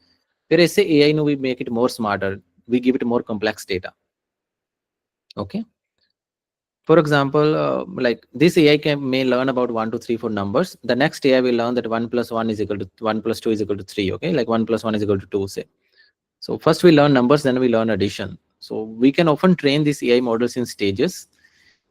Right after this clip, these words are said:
ਇਹਦਾ ਮਤਲਬ ਆ ਕਿ ਤੁਸੀਂ ਆ ਜਿਹੜਾ ਪ੍ਰੋਸੈਸ, ਸਿੰਪਲ ਵਾਲਾ ਪ੍ਰੋਸੈਸ ਨੂੰ ਬਹੁਤ ਵਾਰੀ ਕਰ ਸਕਦੇ ਹੋ। ਪਹਿਲਾਂ ਤੁਸੀਂ ਏ ਆਈ ਨੂੰ ਬਣਾ ਦਿੰਦੇ ਹੋ ਨੰਬਰ ਸਮਝਣਾ, ਫਿਰ ਉਹਨੂੰ ਐਡੀਸ਼ਨ ਸਮਝ ਜਾਂਦੀ ਆ। So you can train the A I in stages and then they become better and better, okay?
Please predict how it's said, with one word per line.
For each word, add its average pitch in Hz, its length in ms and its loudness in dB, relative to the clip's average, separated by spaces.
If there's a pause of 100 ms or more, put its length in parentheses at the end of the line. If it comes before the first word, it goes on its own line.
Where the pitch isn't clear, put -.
(200)
ਇਹਦਾ 151 160 2
ਮਤਲਬ 131 380 0
ਆ 180 120 -2 (360)
ਕਿ 151 120 -2
ਤੁਸੀਂ 151 520 -2 (100)
ਆ 139 140 6
ਜਿਹੜਾ 147 240 2
ਪ੍ਰੋਸੈਸ, 143 400 -2
ਸਿੰਪਲ 135 340 0
ਵਾਲਾ 147 140 6
ਪ੍ਰੋਸੈਸ 131 340 -4
ਨੂੰ 151 120 -2
ਬਹੁਤ 139 220 2
ਵਾਰੀ 143 140 2
ਕਰ 107 160 0 (120)
ਸਕਦੇ 98 240 -6
ਹੋ। - 100 -14 (840)
ਪਹਿਲਾਂ 131 240 2
ਤੁਸੀਂ 147 240 -4 (100)
ਏ 123 40 4
ਆਈ 131 120 2
ਨੂੰ 139 160 -2
ਬਣਾ 123 260 0
ਦਿੰਦੇ 113 220 -2
ਹੋ 123 40 0
ਨੰਬਰ 113 280 -2
ਸਮਝਣਾ, 131 460 -4
ਫਿਰ 123 140 -2
ਉਹਨੂੰ 127 100 0
ਐਡੀਸ਼ਨ 113 360 -2
ਸਮਝ 131 200 -2
ਜਾਂਦੀ 123 300 0
ਆ। 120 180 2
So 135 200 -2
you 147 120 2
can 165 140 2 (120)
train 147 280 0
the - 140 0
A 131 120 6
I 143 100 4
in 131 120 -2
stages 113 420 -4 (720)
and 117 140 -2
then 151 140 4
they 147 140 0
become 131 180 2
better 107 300 0
and 107 140 -4
better, 95 260 -4
okay? 247 200 -8